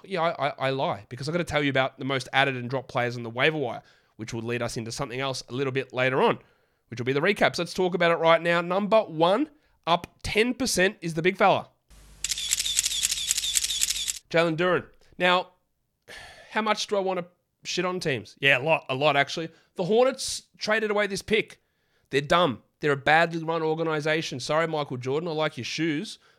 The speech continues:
but you're a, you're a terrible, um, governor. You're a badly run team. Why they traded away this pick to get four seconds, ooh, um, and a very late first is ridiculous. Duren,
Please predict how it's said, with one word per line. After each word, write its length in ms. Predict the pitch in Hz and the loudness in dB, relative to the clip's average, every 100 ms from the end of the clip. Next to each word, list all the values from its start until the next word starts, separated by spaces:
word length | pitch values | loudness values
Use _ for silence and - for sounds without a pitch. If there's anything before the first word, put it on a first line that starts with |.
| - | -4
but 180 | 139 139 | -2 -2
you're 160 | 139 | -4
a, 40 | 143 - 143 | -4 -8 -6
you're 180 | 139 | -4
a 20 | 135 | -4
terrible, 680 | - 147 160 156 151 147 - | 0 2 2 0 -4 -4 0
um, 340 | 131 139 139 | 2 2 0
governor. 380 | 127 131 147 104 - _ _ _ | -2 -4 -4 -6 -12 _ _ _
You're 100 | 131 | -10
a 40 | 123 | 0
badly 360 | 135 147 151 | 4 4 4
run 180 | 147 143 | -2 -4
team. 320 | 131 135 117 - _ _ _ _ _ _ | -4 -4 -6 -12 _ _ _ _ _ _
Why 360 | 107 143 165 | -8 4 6
they 160 | 185 180 | 6 4
traded 340 | 170 175 165 | 2 2 2
away 440 | 160 147 143 143 123 _ - | 2 4 4 2 -4 _ -4
this 180 | 135 | -2
pick 440 | - - 143 - - _ - | -2 2 2 0 -10 _ -6
to 80 | |
get 120 | 139 - | -4 -4
four 360 | - 135 151 | -6 -4 -2
seconds, 360 | - 139 120 151 | 0 -2 -2 -4
ooh, 600 | 139 160 233 160 165 120 - _ _ _ - | -4 -6 -4 -4 -6 -10 -14 _ _ _ -2
um, 260 | 131 135 - | 0 0 -2
and 100 | 131 | -4
a 40 | |
very 340 | 123 127 151 147 | -2 2 2 2
late 240 | 131 127 | 0 -4
first 600 | - 135 123 202 - - _ _ _ _ - | -4 -2 -2 -4 -8 -16 _ _ _ _ -12
is 220 | 117 - | -12 -10
ridiculous. 640 | 117 127 131 117 - - _ _ _ _ _ _ _ _ _ | -6 -6 -4 -6 -6 -14 _ _ _ _ _ _ _ _ _
Duren, 580 | - 123 175 196 196 196 | -14 0 4 6 6 0